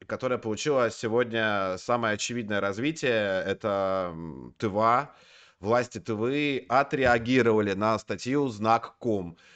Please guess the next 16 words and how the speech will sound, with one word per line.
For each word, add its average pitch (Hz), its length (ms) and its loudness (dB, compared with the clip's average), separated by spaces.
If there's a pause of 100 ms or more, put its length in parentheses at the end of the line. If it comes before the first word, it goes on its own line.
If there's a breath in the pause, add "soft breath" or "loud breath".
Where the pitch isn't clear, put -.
(140 soft breath)
в - 80 -20
которой, 139 920 2 (800)
в - 60 -20
которой, 107 840 0
собственно, - 360 -8
говорилось, 131 840 -2
э, 104 460 -2
о 98 100 -4
том, 160 460 0
что 107 380 -4
в - 100 -18
Тыве 110 360 -2
просто 104 440 4
ад, 113 340 0 (300)
Израиль, 107 720 2 (640)
и 107 340 -6